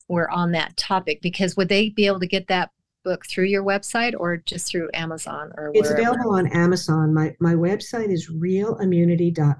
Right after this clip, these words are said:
Speaker 2: org, O R G. And I give away lots of free things. If people sign up for the newsletter, there's tons of checklists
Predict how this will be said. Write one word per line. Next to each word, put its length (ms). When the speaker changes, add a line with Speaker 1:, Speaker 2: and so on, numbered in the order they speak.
Speaker 2:
org, 480
O 200
R 140
G. 500
And 280
I 120
give 260
away 220
lots 340
of 100
free 180
things. 440
If 140
people 240
sign 280
up 120
for 80
the 100
newsletter, 500
there's 300
tons 640
of 300
checklists 760